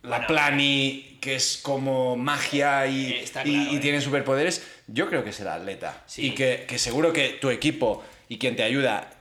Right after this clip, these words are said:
Speaker 1: te favorece a full, pero al final, quien se pega el curro, quien se mete los entrenos, quien se aprieta, quien va a una competi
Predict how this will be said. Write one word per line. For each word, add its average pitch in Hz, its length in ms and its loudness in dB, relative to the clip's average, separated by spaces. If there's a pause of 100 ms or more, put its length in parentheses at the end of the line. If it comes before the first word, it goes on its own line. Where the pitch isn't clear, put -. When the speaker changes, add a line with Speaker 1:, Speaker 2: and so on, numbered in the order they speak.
(120)
Speaker 1:
te 101 140 -4
favorece 104 640 -2
a 98 100 -8
full, 156 300 -2 (280)
pero 101 120 0
al 98 80 -4
final, 107 520 -4 (200)
quien 113 160 -6
se 107 160 -4
pega 151 280 2
el - 160 0
curro, 95 500 -2 (120)
quien 117 140 -2
se 113 80 -2
mete 135 200 4
los 156 180 2
entrenos, 110 540 -2
quien 110 180 -6
se 107 140 -2
aprieta, 110 520 0
quien 113 200 -2
va 127 60 2
a - 20 2
una 151 160 2
competi 151 720 0